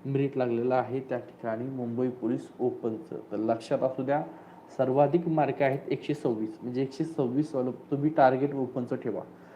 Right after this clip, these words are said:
तुम्ही भले ईडब्ल्यूएसमध्ये असू द्या, ओबीसीमध्ये असू द्या, एसटीमध्ये असू द्या, एससीमध्ये असू द्या, की तुम्ही व्हीजेमध्ये असू द्या, एनटीबी, सीईडी किंवा एसबीसी, कशातही असू द्या, तुमचं टार्गेट असलं पाहिजे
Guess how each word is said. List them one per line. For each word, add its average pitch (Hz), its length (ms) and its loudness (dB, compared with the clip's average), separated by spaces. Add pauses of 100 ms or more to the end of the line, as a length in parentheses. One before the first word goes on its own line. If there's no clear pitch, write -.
(200)
तुम्ही 127 280 2
भले 143 240 6
ईडब्ल्यूएसमध्ये 147 640 4
असू 143 200 4
द्या, 147 200 4 (260)
ओबीसीमध्ये 147 580 4
असू 143 220 6
द्या, 151 160 8
एसटीमध्ये 143 680 6
असू 143 180 8
द्या, 143 180 6
एससीमध्ये 143 580 6
असू 139 200 4
द्या, 147 220 4
की 151 180 -6 (540)
तुम्ही 143 160 10
व्हीजेमध्ये 127 500 6
असू 123 160 0
द्या, 131 120 4
एनटीबी, 127 680 4
सीईडी 131 560 2 (120)
किंवा 151 140 6
एसबीसी, 143 420 4 (100)
कशातही 165 480 8
असू 147 240 6
द्या, 110 140 -2 (560)
तुमचं 143 400 0
टार्गेट 151 420 8
असलं 160 260 4
पाहिजे 151 260 6